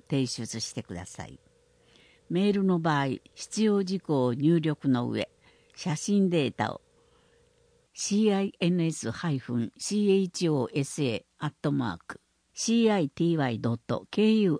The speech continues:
アールエーエスエイチアイケーアイドットオーケーワイエーエムエードッ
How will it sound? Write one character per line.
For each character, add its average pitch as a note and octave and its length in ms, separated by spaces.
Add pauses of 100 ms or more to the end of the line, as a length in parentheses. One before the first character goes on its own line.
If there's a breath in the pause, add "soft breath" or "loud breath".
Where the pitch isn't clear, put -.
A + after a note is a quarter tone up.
ア E3 180
ー E3 40
ル D#3+ 140
エ C3+ 300
ー E3 40
エ D#3 40
ス G3 180
エ F#3+ 60
イ F#3+ 120
チ F3 200
ア C#3 80
イ G#2+ 80
ケ D#3 280
ー C#3 60
ア A#2+ 60
イ G#2+ 100
ド F#2+ 120
ッ G2 60 (120)
ト - 160 (380 soft breath)
オ F#3 180
ー G3 60
ケ F3 360
ー - 20
ワ D3+ 140
イ F3+ 180
エ D#3+ 220
ー C#3 60
エ - 20
ム D3+ 140
エ C#3 140
ー A2+ 40
ド G2+ 140
ッ - 60